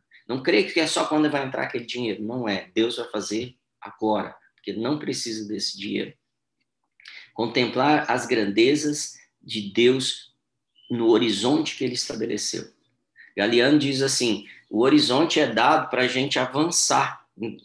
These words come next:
em, é, em direção a ele." Mas ele diz assim: que cada três passos que eu dou pro horizonte, o horizonte tá mais três passos de distância. Eu vejo Deus assim, as coisas de Deus assim, quanto mais eu avanço, parece que eu tenho mais ainda pra conquistar,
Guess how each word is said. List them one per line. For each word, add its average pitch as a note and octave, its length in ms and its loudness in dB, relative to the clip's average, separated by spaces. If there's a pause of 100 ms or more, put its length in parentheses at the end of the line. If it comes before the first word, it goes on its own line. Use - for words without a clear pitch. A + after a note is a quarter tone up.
(200)
em, D2+ 280 -4
é, F2 520 0 (520)
em G#2+ 80 -4
direção A#2 500 2
a C3 100 0
ele." F#2 320 -2 (240)
Mas G2+ 160 -4
ele B2 120 0
diz C3+ 160 0
assim: B2+ 260 -2
que B2 120 -12
cada D3+ 300 0
três G3+ 460 0
passos C#3+ 380 2
que C3+ 80 -2
eu B2 100 -2
dou D3 200 2
pro C#3+ 140 0
horizonte, C3 520 2
o C#3 40 0
horizonte C3 420 0
tá C3+ 120 0
mais C3+ 320 0
três D3+ 240 -2
passos - 420 -6
de G#2+ 60 -14
distância. - 560 -10 (340)
Eu C#3 140 4
vejo C#3+ 360 2
Deus D3+ 320 4
assim, C#3 280 -2
as B2 220 -2
coisas D3 480 4
de G2+ 80 -4
Deus B2 340 2
assim, G#2+ 300 -6 (240)
quanto - 260 0
mais D#3+ 320 4
eu F3 80 6
avanço, D3+ 400 2
parece D3 320 0
que D#3+ 80 0
eu D#3 80 0
tenho D#3 220 0
mais F3 340 2
ainda D#3+ 300 0
pra - 180 -10
conquistar, C3+ 560 -8